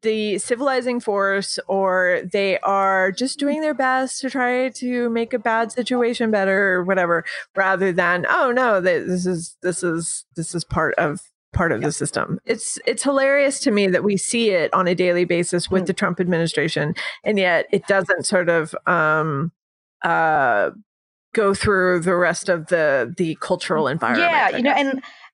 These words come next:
Speaker 2: and Iv-, Ivana even gets more, um, she gets more shit than Melania does. Melania gets off scot-free, generally speaking, because
Speaker 1: Mm-hmm.
Speaker 2: Melania is just so passive,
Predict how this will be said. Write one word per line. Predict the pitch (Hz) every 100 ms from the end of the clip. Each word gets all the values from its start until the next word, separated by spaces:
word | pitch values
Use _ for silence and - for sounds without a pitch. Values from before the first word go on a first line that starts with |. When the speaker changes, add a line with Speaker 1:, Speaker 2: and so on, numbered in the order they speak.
| _ -
Speaker 2:
and | 277 247
Iv-, | - 240
Ivana | 294 359 381
even | 240 254 254 247 240
gets | 240 226 -
more, | 240 233 226 214 208 196 185 - _ _ _ _
um, | 214 208 202 196 190 185 180 _ _ - - _ _ _ _ _
she | - 285
gets | 415 -
more | 330 330 294 247
shit | - - 302 - -
than | 220 226
Melania | 247 277 254 196
does. | 170 - -
Melania | 233 254 269 254 233 202 196
gets | - 226 - - _ -
off | 208 202
scot-free, | - 208 - - 214 180 160 - _ _ _ _ _
generally | 233 233 208
speaking, | 196 - 233 233 - - - _ _ -
because | 214 185
Speaker 1:
Mm-hmm. | 233
Speaker 2:
Melania | 247 233 214
is | 208
just | 196 -
so | 190
passive, | 214 208 - -